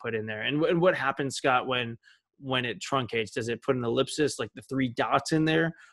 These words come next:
Um, does it cut it off by characters or words? Uh, what, what are the options that people have if they're wanting to auto truncate text in,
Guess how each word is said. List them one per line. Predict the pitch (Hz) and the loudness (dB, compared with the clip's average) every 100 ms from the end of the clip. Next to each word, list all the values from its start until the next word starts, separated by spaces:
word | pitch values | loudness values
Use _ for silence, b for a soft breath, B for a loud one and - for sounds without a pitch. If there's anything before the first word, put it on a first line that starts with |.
| b | b
Um, | 127 120 117 113 113 | 4 8 8 4 0
does | 117 | -4
it | 120 | 0
cut | - 143 | 4 8
it | 131 | 8
off | 127 120 - | 6 4 -2
by | 131 120 | -2 -2
characters | - 143 151 147 151 127 | 2 4 6 8 8 8
or | 120 | 6
words? | 113 143 143 139 123 - b b | 8 10 10 10 4 -12 b b
Uh, | 123 123 | 0 4
what, | 131 160 | 8 10
what | 160 160 | 10 10
are | |
the | 160 156 | 8 6
options | 123 123 - 127 | 4 2 0 0
that | 113 - | -2 -2
people | 120 123 113 | -2 2 4
have | 117 113 113 | 6 4 0
if | - | -4
they're | 113 113 - _ - | -4 -4 -8 _ 0
wanting | 131 123 | 2 2
to | 120 | 2
auto | 120 120 | 4 4
truncate | 110 117 113 - 117 - - | 2 -4 -4 -2 -2 -4 -6
text | - 110 - - | -2 -2 -4 -6
in, | 110 | -6